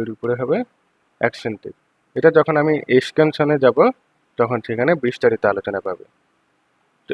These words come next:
এখানে আমি যেটা দেখাতে চেয়েছিলাম যে পাঁচটা ফিট,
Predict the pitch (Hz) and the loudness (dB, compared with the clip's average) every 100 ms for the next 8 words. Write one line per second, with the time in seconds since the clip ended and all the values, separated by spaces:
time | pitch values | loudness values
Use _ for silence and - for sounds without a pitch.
0 | 120 135 165 170 139 135 135 123 135 135 | 0 2 2 2 2 0 2 0 0 -6
1 | - 131 - 139 240 269 _ _ _ 113 | -4 -4 -4 -2 -2 -2 _ _ _ -8
2 | 120 117 - 127 - - 151 160 _ - | -6 -4 2 2 2 -2 -2 -2 _ -2
3 | 160 | -2